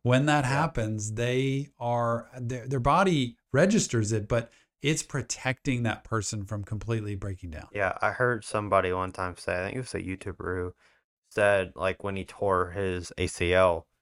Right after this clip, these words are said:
Speaker 2: how he literally said he couldn't feel it. Like, he was, his
Speaker 1: Yeah.
Speaker 2: body was in so
Speaker 1: Mm-hmm.
Speaker 2: much shock that he didn't even know. He couldn't even feel
Speaker 1: Yeah.
Speaker 2: the injury. It was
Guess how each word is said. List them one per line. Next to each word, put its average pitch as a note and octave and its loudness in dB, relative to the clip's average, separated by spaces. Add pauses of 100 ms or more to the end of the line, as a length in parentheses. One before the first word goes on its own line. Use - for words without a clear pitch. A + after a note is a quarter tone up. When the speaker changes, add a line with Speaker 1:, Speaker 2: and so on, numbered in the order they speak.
(220)
Speaker 2:
how F2 -2
he G2 -8
literally G2+ -2
said F2+ -4
he F2+ -14
couldn't G2 -8
feel G#2+ -4
it. B2+ 0 (200)
Like, F#2 -8
he G2+ -10
was, F#2+ -12
his G2 -10
Speaker 1:
Yeah. B2+ 0
Speaker 2:
body G2+ 6
was G2+ -2
in F#2+ -8
so A2 -2
Speaker 1:
Mm-hmm. G#2 -4
Speaker 2:
much E2+ -4
shock F2+ 0
that F2+ -4
he F2 -8
didn't F#2+ -6
even F#2 -8
know. F2+ -2 (240)
He G2+ -6
couldn't C3+ 0
even G#2+ -6
feel A2 0
Speaker 1:
Yeah. G2+ -2
Speaker 2:
the F#2 -6
injury. F#2 -8
It E2+ -6
was F2+ -12